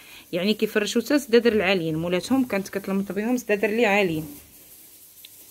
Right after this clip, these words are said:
يعني اللي بغات تخليهم هكا، وتقدر تزيد جناب شي حاجه سامبل عاديه وتخليهم هكا عاطين واحد الديكور زوين مع المخد.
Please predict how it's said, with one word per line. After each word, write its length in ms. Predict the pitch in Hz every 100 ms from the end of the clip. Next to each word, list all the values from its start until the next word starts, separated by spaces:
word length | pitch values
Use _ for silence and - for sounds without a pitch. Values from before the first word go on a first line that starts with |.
| -
يعني 120 | 180
اللي 120 | 175
بغات 220 | 175 175 185
تخليهم 340 | 190 196 185
هكا، 320 | 185 185 -
وتقدر 360 | 453 - 240 294
تزيد 260 | 240 240
جناب 420 | 190 147 214 220 202
شي 140 | 226
حاجه 220 | 214 196
سامبل 500 | 196 208 190 175 180
عاديه 380 | 135 170 175 254
وتخليهم 420 | 415 - 339 285
هكا 180 | 220 220
عاطين 240 | 202 233
واحد 160 | 240 226
الديكور 320 | - 254 262
زوين 240 | 214 254 262
مع 120 | 208
المخد. 380 | 196 - 175